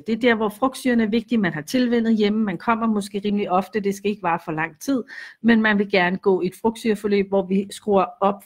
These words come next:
for styrken, eventuelt lidt ned igen efter noget tid. Der laver man en serie af minimum fire til seks behandlinger, gerne op til tolv, og for os er årstiden ikke vigtig, at det kommer ind på solvaner. Man kan også lave en syrefri behandling, der hedder Active Lift.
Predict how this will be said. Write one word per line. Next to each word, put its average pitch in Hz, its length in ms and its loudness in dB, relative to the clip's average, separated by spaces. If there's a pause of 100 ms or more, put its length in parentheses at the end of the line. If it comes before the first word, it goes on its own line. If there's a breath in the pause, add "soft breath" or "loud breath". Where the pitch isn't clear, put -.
(100)
for 190 380 2
styrken, 226 560 2
eventuelt 202 400 -2
lidt 190 140 -6
ned 202 140 0
igen 170 460 -2
efter 170 240 -6
noget 156 220 -4
tid. - 220 -6 (680 loud breath)
Der 233 80 4
laver 233 220 4
man 208 180 2
en 160 100 -2
serie 175 360 0
af 160 180 -6
minimum 190 460 0
fire 196 200 -2
til 196 120 -6
seks - 360 -8
behandlinger, 170 460 -2
gerne 170 320 -4
op 165 100 -6
til 156 140 -10
tolv, 220 280 0 (120)
og 180 100 -2 (200)
for 180 80 -4
os 196 220 -2
er 180 100 0 (120)
årstiden 196 400 0
ikke 185 140 -4
vigtig, 185 380 -4 (180)
at 185 80 -4
det 190 80 -14
kommer 160 200 -2
ind 156 100 -4
på 147 100 -16
solvaner. 151 580 -8 (880 loud breath)
Man 233 160 4
kan 226 120 0
også 277 160 0
lave 220 140 4
en 196 80 4
syrefri 262 480 0
behandling, 196 440 0
der 190 60 0
hedder 180 220 0
Active 202 340 -2
Lift. 269 280 -2